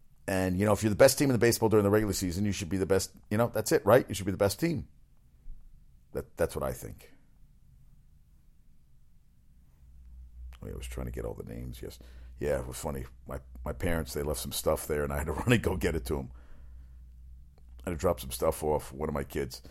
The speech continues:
Oh, and Frank, Steph Curry called Frank Ntilikina. He called him, uh, yeah, the N-word.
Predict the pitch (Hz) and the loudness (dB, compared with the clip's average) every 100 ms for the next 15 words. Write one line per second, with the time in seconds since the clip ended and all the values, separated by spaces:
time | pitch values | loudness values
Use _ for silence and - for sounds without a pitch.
0 | - - 117 117 104 - 143 165 180 - | -20 6 12 12 12 8 8 10 8 -2
1 | - - - - - - 185 - 175 143 | -16 -16 -16 -12 6 12 12 12 12 12
2 | - 135 127 - 143 151 165 - - - | 12 12 12 10 8 8 6 -4 -14 -16
3 | - - - 139 127 - 156 131 110 104 | -20 -6 4 8 8 8 6 6 6 10
4 | 123 113 104 104 98 92 87 73 - - | 10 12 10 12 12 12 10 6 -6 -20
5 | - - - - - - - - - - | -20 -20 -20 -20 -20 -20 -20 -20 -20 -20
6 | - - - 76 65 - - - - - | -18 -18 -10 -6 -6 -8 -18 -20 -20 -20
7 | - - - - 82 110 127 120 98 80 | -20 -20 -16 -6 -2 6 6 10 8 8